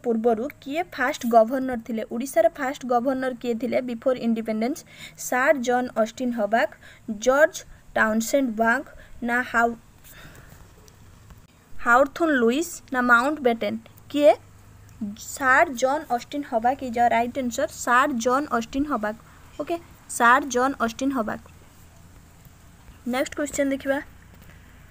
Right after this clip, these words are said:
ହୁ ୱାଜ୍ ଦ ଫାଷ୍ଟ ଗଭର୍ଣ୍ଣର ଅଫ୍ ଓଡ଼ିଶା ଆଫ୍ଟର ଇଣ୍ଡିପେଣ୍ଡେନ୍ସ? ଆଫ୍ଟର ଇଣ୍ଡିପେଣ୍ଡେନ୍ସ, ବିଫୋର୍ ଇଣ୍ଡିପେଣ୍ଡେନ୍ସ ଦେଖିଲେ, ଏବେ ଆଫ୍ଟର ଇଣ୍ଡିପେଣ୍ଡେନ୍ସରେ କିଏ ଗଭର୍ଣ୍ଣର ଅଛନ୍ତି? ଫାଷ୍ଟ ଗଭର୍ଣ୍ଣର କୈଳାସନାଥ କାଟୁଜୁ, ଚାନ୍ଦୁଲା ତ୍ରିବେଦୀ,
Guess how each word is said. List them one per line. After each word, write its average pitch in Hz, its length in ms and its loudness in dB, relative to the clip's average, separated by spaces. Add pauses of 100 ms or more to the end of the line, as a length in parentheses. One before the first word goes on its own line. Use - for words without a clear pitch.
(300)
ହୁ 254 120 0 (200)
ୱାଜ୍ 277 340 6
ଦ 240 40 4 (260)
ଫାଷ୍ଟ 294 340 2
ଗଭର୍ଣ୍ଣର 311 560 2
ଅଫ୍ 311 140 -6
ଓଡ଼ିଶା 240 340 -6 (180)
ଆଫ୍ଟର 320 380 0
ଇଣ୍ଡିପେଣ୍ଡେନ୍ସ? 220 580 -6 (460)
ଆଫ୍ଟର 247 380 2 (140)
ଇଣ୍ଡିପେଣ୍ଡେନ୍ସ, 240 580 -2 (480)
ବିଫୋର୍ 320 400 2
ଇଣ୍ଡିପେଣ୍ଡେନ୍ସ 311 540 0 (120)
ଦେଖିଲେ, 311 260 0 (120)
ଏବେ 254 120 0 (140)
ଆଫ୍ଟର 330 280 0 (100)
ଇଣ୍ଡିପେଣ୍ଡେନ୍ସରେ 285 720 0 (140)
କିଏ 269 260 2
ଗଭର୍ଣ୍ଣର 226 500 2
ଅଛନ୍ତି? 226 280 -12 (120)
ଫାଷ୍ଟ 262 280 -2
ଗଭର୍ଣ୍ଣର 226 440 -2 (420)
କୈଳାସନାଥ 269 580 2 (100)
କାଟୁଜୁ, 220 400 -2 (640)
ଚାନ୍ଦୁଲା 262 520 2
ତ୍ରିବେଦୀ, 220 540 -2